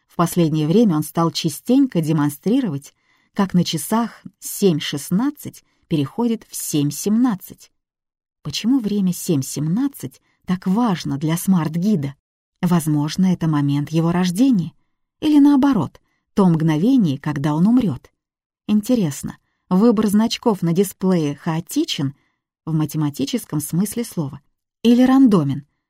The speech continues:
в том смысле, какой вкладывают в это слово студенты? Ну и вообще, может, он пытается что-то Олли сказать?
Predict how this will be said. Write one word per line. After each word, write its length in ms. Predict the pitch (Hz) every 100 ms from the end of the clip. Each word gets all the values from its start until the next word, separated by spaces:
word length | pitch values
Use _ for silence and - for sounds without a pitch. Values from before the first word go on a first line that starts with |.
| _ _
в 100 | -
том 160 | 156
смысле, 440 | 151 240 302 180 160
какой 400 | 170 - 269 254
вкладывают 720 | - 208 226 208 196 196 175
в 40 |
это 200 | 190 196
слово 260 | - 190 185
студенты? 600 | - 240 180 131 - - _ _ _ _ _ -
Ну 80 | 302
и 80 |
вообще, 380 | 269 254 - 170
может, 340 | 165 175 180 175
он 140 | 170
пытается 720 | 170 - 143 160 - - 190 _ _
что-то 540 | - - 156 147 -
Олли 300 | 175 156 147
сказать? 640 | 156 - 196 208 269 -